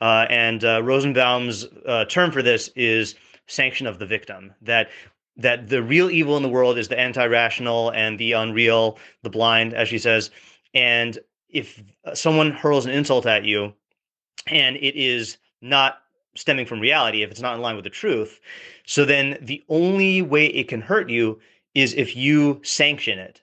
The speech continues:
if you allow it, if you accept it and allow it to get to you, uh, as something that's real.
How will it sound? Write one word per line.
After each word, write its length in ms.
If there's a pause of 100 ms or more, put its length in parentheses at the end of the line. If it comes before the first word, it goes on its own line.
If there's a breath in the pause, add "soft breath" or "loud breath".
(140)
if 180
you 360
allow 440
it, 240 (120)
if 100
you 140
accept 480
it 180 (240 loud breath)
and 160
allow 400
it 140
to 80
get 240
to 100
you, 320 (160)
uh, 400
as 160
something 280
that's 200
real. 380